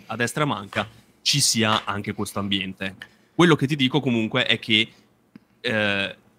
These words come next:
esiste una community sommersa, diciamo, delle persone che semplicemente si fanno il loro,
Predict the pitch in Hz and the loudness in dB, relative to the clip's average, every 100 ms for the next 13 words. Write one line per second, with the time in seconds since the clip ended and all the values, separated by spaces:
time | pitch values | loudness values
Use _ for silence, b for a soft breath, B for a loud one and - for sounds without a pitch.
0 | - 127 123 131 - 110 98 117 113 110 | -6 -2 0 -2 -2 -4 -4 -4 -6 -4
1 | - 123 127 127 117 113 104 - - 127 | -4 -2 0 0 0 -2 -4 -4 -8 -4
2 | 113 110 101 104 - 113 104 104 92 101 | -2 -2 -4 -6 -8 -6 -4 -4 -4 -2
3 | 107 98 98 95 104 110 104 113 101 - | -2 -4 -6 -8 -8 -6 -4 0 0 0
4 | - 110 110 107 107 98 101 - - 104 | -10 -8 -6 -4 -4 -4 -8 -12 -6 -4
5 | 101 98 101 101 101 | -4 -2 -2 0 -2